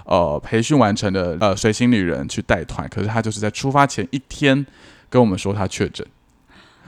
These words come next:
所以就变成是佑宁呢，就又，又要很临危受命的跑去马祖带团，我们真的是辛苦他。所以今天这一集节目也只有我一个人来担任主持人的这个角色。但我们今天邀请了一位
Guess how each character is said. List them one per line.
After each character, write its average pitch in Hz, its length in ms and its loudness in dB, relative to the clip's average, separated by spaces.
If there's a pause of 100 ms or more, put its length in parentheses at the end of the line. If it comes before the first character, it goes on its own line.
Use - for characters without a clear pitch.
(280)
所 165 140 8
以 - 20 10
就 170 80 8
变 170 140 8
成 156 80 6
是 156 180 6 (380)
佑 180 220 10
宁 127 200 6
呢， 131 260 10
就 147 160 6
又， 151 240 6
又 165 220 8
要 139 260 10
很 120 200 0
临 117 240 2
危 110 160 6
受 120 300 4
命 117 160 2
的 98 120 0
跑 87 420 -2
去 110 280 0
马 87 260 -2
祖 87 200 -8
带 90 260 -2
团， - 420 -8
我 - 80 -6
们 110 120 0
真 113 140 2
的 113 60 0
是 110 100 0
辛 107 240 -6
苦 107 180 -4
他。 101 280 -2
所 113 100 0
以 110 60 0
今 123 260 -2
天 127 160 4
这 127 180 2
一 120 60 4
集 110 120 -2
节 107 260 0
目 117 180 4
也 101 80 0
只 101 160 -2
有 110 80 6
我 107 300 2
一 120 60 -4
个 110 200 0
人 87 300 0
来 95 160 -2
担 120 220 2
任 117 160 2
主 92 200 -4
持 - 200 -6
人 85 120 -2
的 85 100 -4
这 92 100 -6
个 85 100 -2
角 - 280 -4
色。 - 300 -2 (480)
但 143 180 8
我 127 60 8
们 107 100 2
今 135 220 2
天 135 180 6
邀 127 140 8
请 117 160 0
了 95 80 0
一 90 80 -2
位 104 320 6